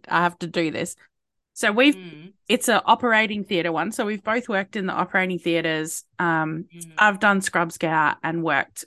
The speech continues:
Speaker 1: with surgeons, and I've watched heaps and heaps of laparoscopic procedures, which involved internal cauterization. Um, but, like, I've never witnessed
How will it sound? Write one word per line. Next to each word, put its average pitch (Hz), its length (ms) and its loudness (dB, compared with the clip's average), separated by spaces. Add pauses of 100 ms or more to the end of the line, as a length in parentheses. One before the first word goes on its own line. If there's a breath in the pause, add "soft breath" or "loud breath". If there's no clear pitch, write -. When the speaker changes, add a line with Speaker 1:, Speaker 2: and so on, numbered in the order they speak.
Speaker 1:
with 196 160 -4
surgeons, 160 920 0 (600 loud breath)
and 185 160 4
I've 185 200 6
watched - 440 -2 (420)
heaps 226 380 0
and 185 120 -2
heaps 170 320 -2
of 165 120 0
laparoscopic 156 760 -2 (160)
procedures, 151 720 -2
which - 240 -4
involved 156 500 0
internal 143 840 -2
cauterization. 156 960 0 (720 loud breath)
Um, 175 520 2 (880)
but, 175 260 4 (800)
like, - 540 0 (360)
I've 175 200 2
never 160 260 0
witnessed - 640 -6